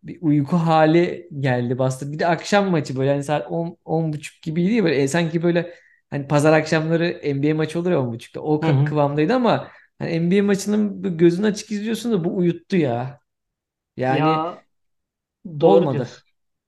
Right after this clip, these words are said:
Speaker 2: Doğru diyorsun ama sanki Bakü'nün üzerine de çok da fena değil gibiydi. En azından geçiş görebildik. Yani o yine D R S, e, mesafelerin kısaltılmasına rağmen bazı güzel geçişler oldu.
Speaker 1: Ya aslında öyle, arada,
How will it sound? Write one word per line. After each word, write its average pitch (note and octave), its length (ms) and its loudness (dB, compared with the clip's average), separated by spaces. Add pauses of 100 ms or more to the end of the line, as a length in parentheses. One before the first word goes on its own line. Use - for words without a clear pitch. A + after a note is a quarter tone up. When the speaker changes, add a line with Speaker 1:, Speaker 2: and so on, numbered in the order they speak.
Speaker 2:
Doğru E3+ 260 4
diyorsun D3 320 -4
ama C#4+ 160 0
sanki A3 460 -2
Bakü'nün G#3+ 480 -2
üzerine G#3 480 -2
de F3 100 -6
çok - 320 -14
da F#3 260 -2
fena E3+ 420 -2
değil E3 200 0
gibiydi. D3 240 -2
En D3 100 -2
azından D3+ 380 -4
geçiş D3 300 -6
görebildik. C#3 500 -6
Yani C3+ 260 -4
o C#3+ 220 -8
yine D3 280 -6
D D3 200 0
R C#3+ 100 -2
S, - 460 -12
e, C#3+ 160 -2
mesafelerin C#3 840 -2
kısaltılmasına C#3+ 880 -2
rağmen C#3+ 420 2 (1600)
bazı C#3 320 -2
güzel C#3+ 320 0
geçişler C#3 400 -4
oldu. C#3 340 -2 (500)
Speaker 1:
Ya D#3 120 0
aslında C4 380 0
öyle, B3+ 260 -2
arada, F3 300 0